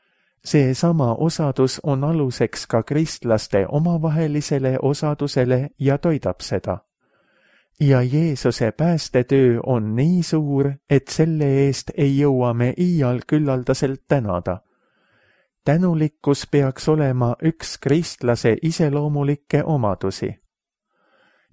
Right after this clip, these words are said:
Tänuohvril on ka sügav hingehoidlik sisu.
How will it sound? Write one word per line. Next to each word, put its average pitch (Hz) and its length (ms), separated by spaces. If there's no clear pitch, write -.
Tänuohvril 147 960
on 147 240
ka 117 160
sügav 156 480
hingehoidlik 117 880
sisu. 110 400